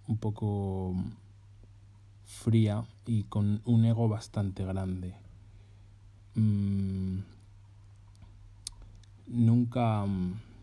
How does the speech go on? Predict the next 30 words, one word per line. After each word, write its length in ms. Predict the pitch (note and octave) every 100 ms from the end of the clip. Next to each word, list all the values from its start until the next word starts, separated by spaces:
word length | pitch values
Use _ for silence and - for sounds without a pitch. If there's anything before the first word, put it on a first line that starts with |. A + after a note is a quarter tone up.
| - - - - - - - - - -
nunca 260 | A#2 A#2 C3
había 220 | D3+ A#2+
sentido, 420 | A#2 G#2 F#2 G#2
sobre 240 | G#2+ G2+ F#2
todo 220 | G#2+ A2
en 100 | A2
la 160 | G2+ F#2+
época 640 | F#2 F#2+ F#2+ F2+ F2 E2 D#2+ - - - - - -
de, 720 | G#2 F#2 F#2 F2+ F2 F2 E2+ G#2+ A#2 - - -
de 180 | A2+ F#2
secundaria, 1000 | - F#2+ - F2+ F2+ F2+ F#2 G2+ G#2 A2+ - - - - - - - -
que 300 | - G#2+ G2+
al 140 | G2+ G2+
menos 360 | G#2 A#2 A#2
en 160 | G#2+ G2
casa 680 | - A2+ G#2+ - G#2+ G2 G2 A2+ - - - - - - - - -
mis 480 | - D#2 A#2+ A#2+ A#2
opiniones 640 | A#2 A#2+ A2+ B2 C#3 -
tuvieran 440 | B2 A2+ A#2 A#2+
un 280 | A#2+ A#2 G2+
peso 380 | G2 A2+ - A2
importante, 880 | G#2+ G2+ F#2 F#2 F2+ G#2 G2+ F2+ F2+
¿no? 180 | F#2 G#2+
Y 140 | G2
esto 260 | G#2+ - C3
hacía 340 | A2+ A2+ A#2
que, 240 | A#2 G#2
mm, 260 | G2+ F#2+ F#2
supongo 400 | - G#2+ G#2 A#2
que, 240 | A#2 G#2+